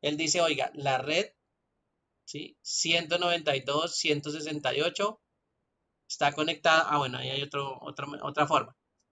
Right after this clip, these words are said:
Pero bueno, ahí ya se detuvo el, el video. Eh, pero, eh, el router en este caso, o en el caso que vimos inicialmente,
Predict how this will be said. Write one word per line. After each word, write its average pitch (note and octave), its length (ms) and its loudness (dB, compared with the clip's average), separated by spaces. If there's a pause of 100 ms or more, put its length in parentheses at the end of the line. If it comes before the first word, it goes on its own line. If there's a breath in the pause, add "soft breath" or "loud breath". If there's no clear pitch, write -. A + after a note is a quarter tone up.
(500)
Pero C#3 260 2
bueno, C#3+ 260 4
ahí C3+ 280 -4
ya C#3 140 2
se C#3 140 0
detuvo C3 320 -4
el, C3 240 -8
el C3 200 -6
video. A#2+ 240 -4 (1080)
Eh, D3+ 540 6 (500)
pero, F#3+ 440 0 (280)
eh, B2+ 420 -10
el D3+ 160 -4
router E3+ 440 2
en C#3 100 -4
este D3 220 -10
caso, D3 460 -2 (880)
o C3 160 -10
en C3 60 -12
el A#2+ 100 -14
caso D3 380 -4
que D#3 100 -2
vimos C3+ 300 -6
inicialmente, D3 760 -2